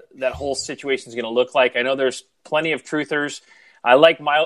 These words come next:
Mo-, Miles Boykin, the, the player. I hate the landing spot. Um, as far as Dawson Knox, I think that that's a great fit for the Bills and what they wanna do. I think he's a, a,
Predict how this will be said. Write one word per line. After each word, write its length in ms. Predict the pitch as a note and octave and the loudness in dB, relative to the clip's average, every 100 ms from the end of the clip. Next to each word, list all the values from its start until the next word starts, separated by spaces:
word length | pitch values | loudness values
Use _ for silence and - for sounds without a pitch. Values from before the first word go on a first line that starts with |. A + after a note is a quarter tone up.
| C3+ | -2
Mo-, 240 | C#3+ D#3 C#3 | -4 -4 -4
Miles 280 | C#3+ C#3+ | -2 -4
Boykin, 380 | C3 C#3+ C3 C3+ | -4 -10 -8 -10
the, 220 | B2 A2+ A2+ | -8 -8 -10
the 80 | |
player. 400 | - - E3 E3+ | -6 2 6 6
I 160 | B2 B2 | 4 -2
hate 340 | - D3 D3+ | -4 -4 -6
the 60 | - | -2
landing 300 | B2+ C3 A#2+ | -2 -2 -4
spot. 400 | - - G#2+ - _ _ _ - | -8 -4 -4 -4 _ _ _ 0
Um, 480 | C3+ C3+ C3 B2 - | 2 4 2 -2 -14
as 120 | B2 | -16
far 260 | - F3+ F#3 | -2 2 2
as 100 | D3+ | 2
Dawson 400 | C#3 D3+ D3+ D3 | 2 0 0 -6
Knox, 300 | C3 D3+ D3 | -4 -2 -4
I 120 | C3+ | -6
think 200 | B2+ C#3 | -8 -10
that 140 | B2+ A2 | -8 -2
that's 240 | C3+ - | -2 -2
a 80 | A#2+ | -8
great 480 | G2 A2+ A#2+ D3 - | -8 -6 -4 -6 -10
fit 320 | - C#3 - _ _ _ | -6 -6 -6 _ _ _
for 120 | - | -8
the 80 | C3+ | -4
Bills 380 | A#2 C3 C#3 B2+ | 2 4 2 -2
and 100 | B2 | -2
what 140 | B2+ | -2
they 80 | C3+ | -2
wanna 220 | B2+ B2 | -4 -4
do. 200 | A#2+ C3 | -2 0
I 60 | B2 | 0
think 180 | B2+ | -4
he's 220 | - B2+ A2+ | -8 -6 -4
a, 80 | |
a, 240 | A#2 A2 | -4 -4